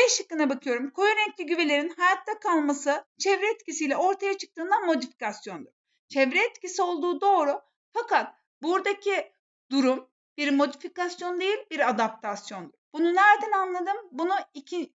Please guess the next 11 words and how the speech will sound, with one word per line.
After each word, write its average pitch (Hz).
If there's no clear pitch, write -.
ikinci 370
üstünü 240
çizdiğim 202
kısımdan 196
anladım. 165
Burada 320
ne 339
diyordu? 339
Üremeyle 294
bu 277
özelliklerini 349